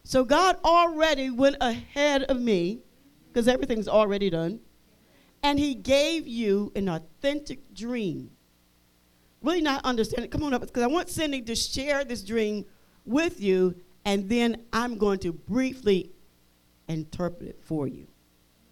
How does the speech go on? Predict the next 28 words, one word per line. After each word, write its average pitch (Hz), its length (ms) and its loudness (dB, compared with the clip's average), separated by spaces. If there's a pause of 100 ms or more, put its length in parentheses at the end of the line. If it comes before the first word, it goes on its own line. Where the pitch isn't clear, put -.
(180)
Then 294 200 2
we're 269 100 2
gonna 202 140 4
go 180 120 6
in 170 60 4
the 170 60 0
message, 165 240 -4
'cause 202 160 -2
you're 240 60 0
gonna 254 220 -4
understand, 240 680 0
'cause 208 140 -2 (340)
as 294 220 6
you 294 60 0
see 294 340 0
it - 360 -8
behind 254 340 2
me 262 100 -4
on 247 140 -2
the 240 80 -2
screen, 269 500 -4 (400)
this 311 180 4
is 294 140 -4
the 233 100 6
throne 262 560 4
room 202 240 6
of 185 140 -2
God. 175 400 4